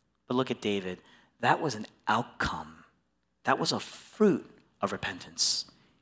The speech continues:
He didn't do that to earn forgiveness. Repentance does not earn forgiveness, because then it still depends on David. That means then it still depends on you and your works. Forgiveness depends on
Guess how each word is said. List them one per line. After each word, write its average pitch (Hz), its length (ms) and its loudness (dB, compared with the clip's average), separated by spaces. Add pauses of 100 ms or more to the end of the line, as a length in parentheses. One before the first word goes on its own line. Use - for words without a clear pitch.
(100)
He - 100 -10
didn't 226 240 4
do 196 140 2
that 175 180 2
to - 100 0 (140)
earn 131 560 2 (380)
forgiveness. - 840 -2 (840)
Repentance 185 600 2
does 131 200 -2
not 139 300 0 (100)
earn 147 360 4
forgiveness, 104 800 -4 (340)
because 139 220 2
then 190 180 4
it 190 100 0
still - 220 0
depends 165 400 0
on 160 180 0
David. 151 400 -2 (240)
That 180 160 4
means 170 220 -4
then 170 160 0
it 175 80 0
still - 280 2
depends 160 420 -2
on 165 180 -2
you 175 240 -2
and 139 120 2
your 151 160 0
works. - 640 -2 (840)
Forgiveness 233 540 6
depends 147 580 0 (340)
on 139 260 0